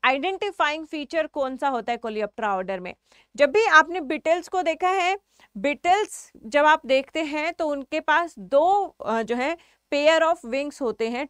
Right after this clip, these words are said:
two pair of wings होते हैं। एक पीछे का पंख होता है जो ट्रांसपेरेंट होता है और एक आगे का पंख होता है जो बिल्कुल ट्रांसल्यूसेंट भी नहीं होता, actually पूरा completely ओपेक होता है,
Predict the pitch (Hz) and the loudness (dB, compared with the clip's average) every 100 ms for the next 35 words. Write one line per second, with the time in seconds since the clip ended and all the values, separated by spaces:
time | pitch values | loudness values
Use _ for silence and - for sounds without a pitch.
0 | 339 320 320 285 247 262 - 226 220 220 | -8 -8 -2 0 0 -2 -6 -8 -6 -10
1 | 202 220 247 370 415 _ _ _ - 359 | -6 -4 -2 -4 -6 _ _ _ -2 0
2 | 440 - 330 302 370 403 403 370 302 302 | 0 -2 -6 -4 -2 0 2 2 2 0
3 | 311 269 311 370 339 330 - 262 240 254 | -2 0 0 0 -4 -6 -2 2 2 0
4 | - 269 233 240 311 311 254 285 311 294 | -4 0 2 0 -2 -4 -2 -2 0 -2
5 | - 233 254 302 370 349 285 254 247 214 | -2 0 0 0 0 0 0 -4 -6 -2
6 | 294 330 269 294 - 349 294 285 269 285 | -4 -2 -6 -6 -6 -8 -4 0 0 0
7 | 302 - - _ _ _ - 226 254 302 | -4 -12 -20 _ _ _ -10 -4 -2 -2
8 | 311 359 240 262 294 285 262 247 262 - | -4 -6 -6 -6 -4 -4 -4 -2 -4 -4
9 | 269 - 262 269 277 254 240 269 302 311 | -8 -4 0 0 0 -4 -6 -6 -6 -6
10 | 330 302 - 285 285 - 196 - 202 | 0 0 0 -2 -4 -6 -8 -8 -10